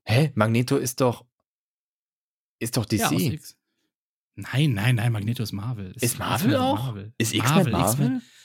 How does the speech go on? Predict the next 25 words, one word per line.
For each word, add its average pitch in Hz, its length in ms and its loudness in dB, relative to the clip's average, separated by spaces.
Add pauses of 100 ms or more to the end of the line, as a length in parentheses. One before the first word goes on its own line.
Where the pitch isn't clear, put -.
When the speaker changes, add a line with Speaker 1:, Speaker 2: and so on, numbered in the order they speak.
(120)
Speaker 2:
X-Men 170 360 0
sind 147 140 -2
Marvel, 123 420 -4
Speaker 1:
Ah, 92 80 0
ich 87 80 -2
Speaker 2:
ja. - 60 0
Speaker 1:
verwechsel 90 340 -2
das 80 160 -6
immer. 82 280 -6 (420)
Speaker 2:
Die 123 100 2
liegen 185 280 4
halt 165 120 0
nur, 160 120 2
die 135 120 -2
Filmrechte 131 580 0
liegen 117 200 0
halt 120 120 0
nur 120 120 -2
bei, 107 300 -4
bei, 104 360 -2
äh, 92 760 -4
bei 95 300 -4
Fox, - 480 0
glaub 101 300 -8
ich. - 280 -4